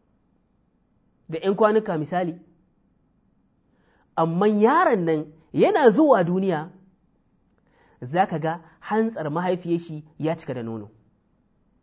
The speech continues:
Wane ne wannan tsarin? In ka tambayi mahaifiyar wannan yaron,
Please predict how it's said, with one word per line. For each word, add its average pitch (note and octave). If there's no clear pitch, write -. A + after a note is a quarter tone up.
Wane D#3
ne F#3+
wannan F#3
tsarin? F3
In E3+
ka F#3+
tambayi F#3
mahaifiyar A3
wannan A3+
yaron, A#3+